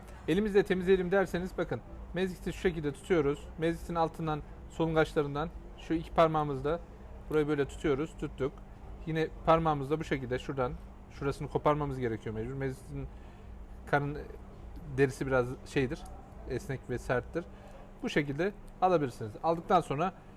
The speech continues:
e, içinde yine zarları kalıyor. Burayı çay kaşığı olabilir veya bıçakla bu şekilde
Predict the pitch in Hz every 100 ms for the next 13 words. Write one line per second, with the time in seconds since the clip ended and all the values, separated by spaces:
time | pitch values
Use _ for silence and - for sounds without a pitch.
0 | - - 135 135 139 - - 185 175 165
1 | 160 170 170 160 151 131 151 185 - -
2 | - - - 180 175 175 - - - -
3 | - 175 185 175 180 143 110 131 - -
4 | 147 147 156 151 - 143 170 - - -
5 | - - 190 135 120 135 165